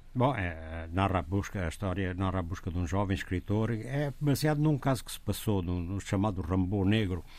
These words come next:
que foi acusado de, de ter recebido um prémio no passado e depois foi, eh, acusado de ter feito, de ter plagiado, ou de, de ter, eh, ter plagiado. E ele então assumiu isso para este, para este livro. Agora,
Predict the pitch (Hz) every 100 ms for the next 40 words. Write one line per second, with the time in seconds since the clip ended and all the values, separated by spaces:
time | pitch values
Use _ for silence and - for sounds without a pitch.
0 | - - - - 123 113 107 - 113 -
1 | 82 104 104 92 82 98 98 101 104 90
2 | 107 - 113 - 120 113 98 - 101 101
3 | 98 - 95 - 104 107 98 - - -
4 | - - 98 127 - 123 117 107 101 -
5 | 101 - 85 104 98 98 90 101 - 110
6 | 101 - 104 - 98 92 95 113 104 101
7 | - 117 - 92 73 101 117 90 87 87
8 | 82 85 - 113 98 87 85 85 85 90
9 | 92 95 95 92 95 87 92 87 110 92
10 | 95 80 78 71 87 107 117 107 123 117
11 | 120 - - - - 98 - 95 95 90
12 | - 90 - - - - - - - -
13 | 107 101 - 92 85 78 76 71 - -
14 | 160 160 123 82